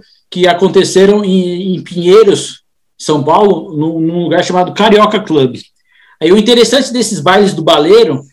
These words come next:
eram as participações especiais que aconteciam no, no baile do Baleiro. Aí eu vou citar algumas aqui, ó. É, Guilherme Arantes, Zizi Posse, Vânia Abreu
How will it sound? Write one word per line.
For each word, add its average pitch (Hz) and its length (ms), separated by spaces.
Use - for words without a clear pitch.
eram 180 160
as 190 120
participações 226 760
especiais 202 1040
que 165 140
aconteciam 190 960
no, 151 340
no 147 120
baile 156 220
do 170 60
Baleiro. 147 540
Aí 135 80
eu 135 40
vou 185 120
citar 202 300
algumas 180 380
aqui, 139 220
ó. 113 200
É, 143 480
Guilherme 220 420
Arantes, 196 680
Zizi 180 440
Posse, 208 600
Vânia 247 380
Abreu 190 520